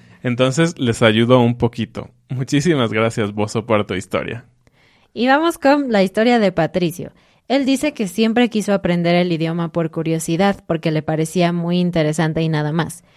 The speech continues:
Speaker 2: Empezó a estudiarlo en enero de este año. Tiene muy
Speaker 1: Ujú.
Speaker 2: poco tiempo que comenzó a estudiarlo y la verdad es que lo hemos escuchado
Speaker 1: Sí,
Speaker 2: hablar y
Speaker 1: y él
Speaker 2: habla muy bien.
Speaker 1: puede hablar una conversación sin problema. Muy
Speaker 2: Exacto.
Speaker 1: bien.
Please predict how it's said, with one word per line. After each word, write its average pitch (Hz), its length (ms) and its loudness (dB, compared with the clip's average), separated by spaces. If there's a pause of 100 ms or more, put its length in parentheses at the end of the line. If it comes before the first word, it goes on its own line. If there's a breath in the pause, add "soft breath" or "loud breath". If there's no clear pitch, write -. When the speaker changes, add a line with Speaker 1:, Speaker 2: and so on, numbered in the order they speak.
(180 soft breath)
Speaker 2:
Empezó 202 340 2
a 233 40 6
estudiarlo 240 480 4
en 226 140 2
enero 190 380 2
de 180 180 2
este 202 260 -2
año. 226 380 2
Tiene 202 260 0
muy 220 180 0
Speaker 1:
Ujú. 135 140 0
Speaker 2:
poco 196 160 2
tiempo 202 380 0
que 185 140 -6
comenzó 160 380 -4
a 165 40 -4
estudiarlo 208 500 2
y 208 60 0
la 180 100 2
verdad 175 340 0
es 196 120 -6
que 185 100 -4
lo 170 80 -2
hemos 180 240 -4
escuchado 170 440 -6
Speaker 1:
Sí, 175 40 2
Speaker 2:
hablar 185 380 4
y 214 60 2
Speaker 1:
y - 20 2
él 165 80 4
Speaker 2:
habla 185 240 4
muy 220 320 2
bien. 170 340 2
Speaker 1:
puede 143 260 4
hablar 135 440 4 (380)
una 135 280 0
conversación 110 640 -2
sin 127 160 0
problema. 104 460 0
Muy 113 180 2
Speaker 2:
Exacto. 254 120 4
Speaker 1:
bien. 110 240 0